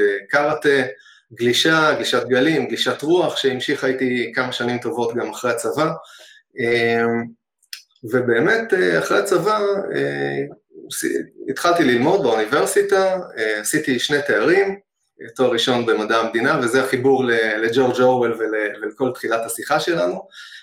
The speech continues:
אה, ותואר שני במנהל עסקים, אה, בהתמחות בשיווק.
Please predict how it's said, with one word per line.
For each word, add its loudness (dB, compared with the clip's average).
אה, 0
ותואר 2
שני 2
במנהל 0
עסקים, -2
אה, 2
בהתמחות 0
בשיווק. -2